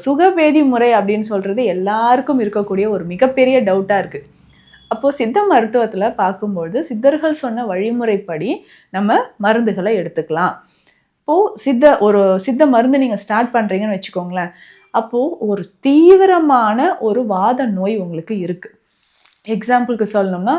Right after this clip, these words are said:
ருமட்டாய்டு ஆர்த்ரைட்டிஸ் இருக்கு, ஆஸ்டியோ ஆர்த்ரைட்டிஸ் இருக்கு, இல்ல செர்விக்கல் ஸ்பாண்டிலோசிஸ் இருக்கு. இந்த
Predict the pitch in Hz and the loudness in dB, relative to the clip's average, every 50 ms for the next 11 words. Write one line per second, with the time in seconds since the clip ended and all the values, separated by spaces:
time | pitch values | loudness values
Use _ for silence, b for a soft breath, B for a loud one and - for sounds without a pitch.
0 | 311 233 208 202 208 202 220 220 202 196 175 170 175 175 196 185 185 185 190 190 | -2 -2 -2 -2 -2 0 0 0 0 2 0 -2 -2 -4 -4 -6 -4 -4 -8 -8
1 | - 165 151 151 151 - 156 - - b b b b b b b - 202 233 254 | -8 -10 -10 -10 -6 -6 -6 -6 -8 b b b b b b b 0 2 2 2
2 | 247 - 285 254 220 190 190 190 185 180 190 185 185 - 175 165 165 - 175 170 | 0 0 2 4 4 4 2 0 -4 -6 -6 -6 -6 -4 -6 -8 -4 -4 -4 -4
3 | - 208 226 254 330 349 - - - 220 226 254 269 269 330 - 262 - - 202 | -4 -4 -4 -4 -4 -4 -6 -4 -2 0 0 0 -2 -2 -2 -2 -2 -2 -4 -4
4 | 185 196 202 190 180 185 - 185 175 - 170 160 165 - 175 175 175 b b b | -4 -2 -2 -4 -4 -4 -6 -8 -8 -8 -10 -10 -8 -6 -8 -8 -8 b b b
5 | b b b b b b 254 311 359 415 | b b b b b b 0 0 2 2